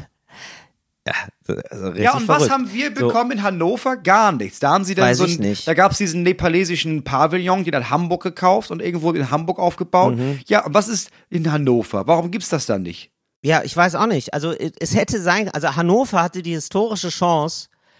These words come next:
Speaker 1: für Deutschland ein Wahrzeichen zu bauen.
Speaker 2: Ja,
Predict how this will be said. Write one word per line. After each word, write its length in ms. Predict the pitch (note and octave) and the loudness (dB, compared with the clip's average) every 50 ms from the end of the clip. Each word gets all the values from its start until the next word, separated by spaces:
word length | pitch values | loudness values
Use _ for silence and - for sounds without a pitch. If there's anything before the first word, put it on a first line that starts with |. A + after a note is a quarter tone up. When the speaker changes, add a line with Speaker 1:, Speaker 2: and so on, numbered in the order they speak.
| _ _ _ | _ _ _
Speaker 1:
für 300 | _ - - F#3 G#3 G#3+ | _ -6 0 2 2 4
Deutschland 800 | D#3 F#3 F3 G3 A3 G3+ - - - D3+ C#3+ C#3+ D3 D3+ - - | 4 4 4 4 4 2 -2 -4 -2 0 0 0 -2 -4 -6 -4
ein 180 | C#3+ C#3+ D3 C3 | -2 -2 0 4
Wahrzeichen 720 | C#3+ D#3 F#3 G3+ - - - C#3 A#2 G#2+ G#2+ G#2+ A#2 A2 | 4 4 4 2 -2 -2 0 0 0 0 -4 -8 -10 -10
zu 180 | - - A2 F2 | -10 -10 -10 -6
bauen. 500 | - F#2 E2+ E2 E2+ F2 F2+ C#3 A3 - _ | -4 -2 -2 -2 -2 -4 -6 -8 -10 -6 _
Speaker 2:
Ja, 300 | G3 A3+ A#3+ F3 - | 4 4 4 4 0